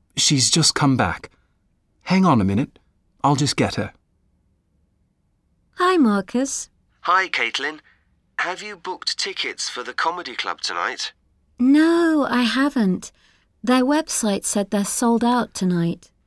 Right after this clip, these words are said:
Speaker 3: Oh, no. Well, why don't you call them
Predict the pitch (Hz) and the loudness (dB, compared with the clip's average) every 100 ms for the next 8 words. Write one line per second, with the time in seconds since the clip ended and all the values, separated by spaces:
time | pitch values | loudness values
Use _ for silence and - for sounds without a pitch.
0 | - 160 165 160 160 165 170 170 165 151 | -10 -8 -8 -10 -12 -8 -6 -4 -6 -8
1 | 110 92 - _ _ _ _ _ - - | -14 -16 -20 _ _ _ _ _ -10 -10
2 | - 190 190 156 _ _ - 139 185 233 | -8 -8 -6 -8 _ _ -14 -8 -6 -6
3 | 220 208 185 - 175 180 147 95 92 95 | -8 -10 -6 -4 -2 -6 -10 -10 -10 -14